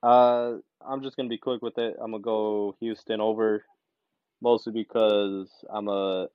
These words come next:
I'm gonna describe 'em how I, how I describe Kansas City Chiefs in our football podcast. At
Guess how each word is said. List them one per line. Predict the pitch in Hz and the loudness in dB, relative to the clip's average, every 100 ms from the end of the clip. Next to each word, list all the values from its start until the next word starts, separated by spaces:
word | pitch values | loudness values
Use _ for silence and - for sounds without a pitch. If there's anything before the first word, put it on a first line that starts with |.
| _ | _
I'm | 98 101 | -10 -8
gonna | 98 | -8
describe | 98 - 107 104 | -8 2 2 2
'em | 101 | 0
how | 107 95 98 95 - | 2 2 2 -2 -4
I, | - - - | -14 -20 -6
how | 98 98 | 0 2
I | 95 | 0
describe | 92 - 101 95 - | -4 0 0 0 -2
Kansas | 104 95 - | -6 -4 -4
City | 107 104 104 101 - _ _ | -2 0 -2 -4 -12 _ _
Chiefs | - 117 117 - _ - | -4 0 0 -4 _ -8
in | 113 | 0
our | 104 107 110 | 6 6 6
football | 120 - 123 120 | 2 4 2 4
podcast. | 131 127 139 127 | 2 2 2 0
At | 120 | -2